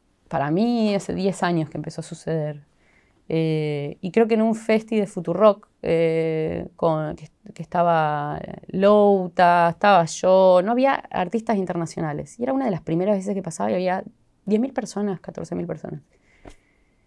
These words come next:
Y me hicieron una nota y, y, y yo,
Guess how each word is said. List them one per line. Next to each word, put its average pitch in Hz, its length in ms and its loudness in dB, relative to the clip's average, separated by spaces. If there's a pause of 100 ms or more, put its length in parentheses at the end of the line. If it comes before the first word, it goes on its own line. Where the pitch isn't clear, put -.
(320)
Y 196 100 2
me 196 60 4
hicieron 220 280 4
una 202 120 2
nota 220 520 4
y, 185 140 -2
y, 170 540 -2
y 175 40 -4
yo, 247 180 -2